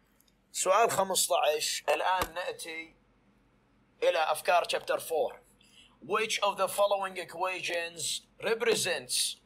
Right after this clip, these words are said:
on oxidation reduction redox reaction؟ إيش معناته الريدكس رياكشن؟ عندك أيونات اكتسبت إلكترونات وأيونات فقدت إلكترونات، يعني أعداد التأكسد اختلفت،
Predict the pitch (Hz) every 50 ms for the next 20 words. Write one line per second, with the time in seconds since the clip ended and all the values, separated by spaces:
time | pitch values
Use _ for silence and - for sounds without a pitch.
0 | _ - - - - - - - _ _ _ _ _ - 175 196 208 214 208 214
1 | - - - - - - - 220 196 190 190 190 175 - - 196 185 170 151 160
2 | 151 170 180 - - - 190 175 165 156 151 147 143 131 175 165 156 - - -
3 | 151 143 139 143 139 131 113 - - - 113 104 - - - - - 175 180 202
4 | 196 180 190 190 175 175 160 180 175 - - - 175 165 160 160 160 160 - -
5 | - 160 165 185 190 - - _ _ - 165 196 190 180 147 - - 151 156 151
6 | 151 151 160 175 175 160 139 - - - 156 - - 208 - - 202 170 156 156
7 | - - 165 175 165 151 - - 160 160 160 160 175 190 214 247 269 - - -
8 | - - - - - - - - _ _ - - 180 190 202 202 208 208 208 -
9 | - 240 240 233 220 214 208 202 202 202 202 208 - - - _ - 220 202 -
10 | 202 190 196 190 - 185 175 170 151 - 175 160 156 156 151 151 147 127 107 -
11 | - - - - _ _ - 190 185 - - 160 170 175 180 175 - _ - 147
12 | 143 151 151 190 196 190 185 180 - - 180 - 190 196 190 - - 220 226 220
13 | 220 - 165 156 - - 185 170 151 135 - - 120 95 - - - -